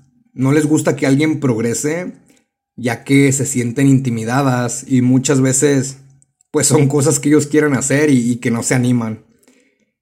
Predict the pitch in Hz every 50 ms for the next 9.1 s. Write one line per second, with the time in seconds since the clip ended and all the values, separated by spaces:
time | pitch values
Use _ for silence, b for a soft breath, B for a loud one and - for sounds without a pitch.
0 | _ _ - - - 131 127 127 127 120 123 127 131 127 143 143 143 165 160 147
1 | 135 127 127 135 131 - 160 131 - - 117 113 123 120 - 135 123 113 123 147
2 | 156 139 131 143 127 127 123 117 110 117 113 - - 131 117 117 123 117 - -
3 | 147 143 139 - 180 175 131 135 127 - - 143 139 147 139 139 135 135 135 131
4 | 135 151 175 226 - - - _ _ _ b b b b b b b - _ _
5 | _ _ _ _ _ - 123 120 135 156 180 185 190 180 185 185 175 170 165 143
6 | 135 135 131 131 147 160 156 131 120 113 120 131 151 156 143 135 135 135 135 139
7 | 139 135 135 135 127 - 120 110 110 123 147 185 208 - _ _ _ _ _ _
8 | _ _ _ _ _ _ _ - - - 113 110 113 117 127 127 127 120 110 -
9 | -